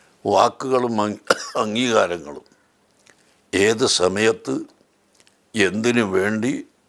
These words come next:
എപ്പോൾ ഉണ്ടായി എന്ന വിശദമായ വിവരം അറിയുന്നവരും മനസ്സിലാക്കിയവരുമാണ്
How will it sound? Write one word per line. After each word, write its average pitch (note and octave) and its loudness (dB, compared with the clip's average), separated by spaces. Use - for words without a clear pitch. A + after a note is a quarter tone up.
എപ്പോൾ A#2+ 0
ഉണ്ടായി A#2+ 2
എന്ന F#2+ -6
വിശദമായ F#2+ -2
വിവരം F2+ -2
അറിയുന്നവരും G#2+ 0
മനസ്സിലാക്കിയവരുമാണ് F#2+ -2